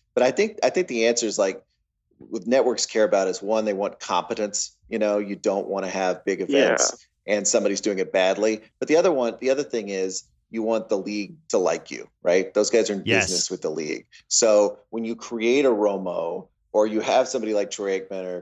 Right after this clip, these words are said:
Speaker 1: Collinsworth, whatever, who's never gonna, you know, who's, who's gonna be a guy that Roger Goodell likes, right? And that's,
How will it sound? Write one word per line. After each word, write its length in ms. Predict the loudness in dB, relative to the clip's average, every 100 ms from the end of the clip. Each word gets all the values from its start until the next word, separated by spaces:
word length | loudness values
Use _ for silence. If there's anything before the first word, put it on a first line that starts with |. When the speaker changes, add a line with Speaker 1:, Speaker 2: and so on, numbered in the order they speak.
| -4
Speaker 1:
Collinsworth, 440 | -2 -2 -6 -8
whatever, 260 | -6 -6 -6
who's 180 | -12 -14
never 300 | -10 -6 -6
gonna, 360 | -6 -6 -6 -8 _ _ _
you 80 | -8
know, 80 | -6
who's, 200 | -6 -8
who's 220 | -8 -2
gonna 180 | 0 2
be 240 | 0 -2 -4
a 40 |
guy 220 | 0 2
that 140 | 4 2
Roger 320 | 2 0 0
Goodell 260 | 0 0 2
likes, 400 | 0 -2 -6 -2
right? 220 | -2 -2
And 100 | -4
that's, 400 | -4 -4 -8 -10